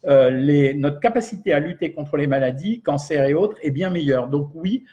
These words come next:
mange un morceau de mimolette le soir, c'était une très bonne idée. Euh, alors, concernant les valeurs caloriques, la mimolette, bah, vous considérez que c'est environ quatre cents kilocalories pour cent grammes.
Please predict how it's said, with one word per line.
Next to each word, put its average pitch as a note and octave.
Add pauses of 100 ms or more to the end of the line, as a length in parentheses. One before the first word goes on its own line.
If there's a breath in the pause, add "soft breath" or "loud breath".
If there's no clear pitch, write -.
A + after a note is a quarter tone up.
(140 soft breath)
mange G3+
un E3
morceau E3+
de F3+
mimolette D#3+
le C#3+
soir, D3+
c'était D3+
une C#3+
très -
bonne F3
idée. A#2 (720 soft breath)
Euh, B2+
alors, D#3
concernant G3
les E3+
valeurs D3+
caloriques, D#3+
la D#3
mimolette, D#3+ (140)
bah, C3
vous C#3
considérez D3+
que -
c'est D3
environ C#3+
quatre D3
cents E3
kilocalories C3+
pour C#3
cent A#2+
grammes. B2+